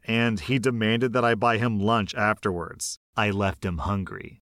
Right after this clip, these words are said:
Anyways, we'll see how long this lasts, because the man baby still seems to insist on not getting an actual job, and thinks that if he begs me and my family for money, he'll get by.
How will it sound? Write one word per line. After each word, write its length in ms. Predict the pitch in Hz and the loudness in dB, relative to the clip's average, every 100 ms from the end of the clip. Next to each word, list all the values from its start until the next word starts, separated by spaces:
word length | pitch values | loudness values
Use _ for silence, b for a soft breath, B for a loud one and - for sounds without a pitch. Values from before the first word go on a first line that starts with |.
| _ | _
Anyways, 640 | 160 147 110 90 78 78 - | 0 2 2 0 -4 -8 -8
we'll 160 | - 196 | 2 2
see 200 | - 151 | 4 2
how 120 | 127 | 4
long 280 | 117 110 110 | 4 2 2
this 220 | 107 - | 0 0
lasts, 520 | 98 98 87 82 - | 2 2 2 -4 -10
because 400 | - 110 127 117 | -6 0 2 2
the 100 | 104 | 2
man 360 | 107 104 107 110 | 2 2 2 2
baby 360 | 117 117 117 117 | 2 2 2 0
still 380 | - 110 110 | 0 2 2
seems 360 | 110 107 113 110 | 2 0 -2 -2
to 140 | 117 | 0
insist 440 | 107 98 113 110 117 | 0 0 0 0 2
on 260 | 110 104 | 2 2
not 280 | 104 110 123 | 2 2 0
getting 260 | 113 117 113 | 0 0 0
an 80 | 104 | 0
actual 480 | 101 104 - 101 | 0 -2 -2 -2
job, 540 | 90 101 101 82 85 - | 0 0 0 -2 -6 -10
and 360 | 95 101 107 - | -4 -2 -2 0
thinks 240 | 123 156 | 0 0
that 120 | 185 | 0
if 100 | 165 | 0
he 80 | 170 | 0
begs 380 | 120 117 120 92 | 2 2 2 0
me 180 | 101 107 | 0 2
and 80 | 117 | 2
my 140 | 110 | 0
family 360 | 98 101 110 110 | 0 0 0 -2
for 160 | 107 | -2
money, 500 | 104 120 110 95 92 90 | 0 2 0 -2 -4 -2
he'll 140 | 110 | -2
get 220 | 98 98 | 0 -2
by. 400 | 101 92 90 - | 0 -2 -4 -8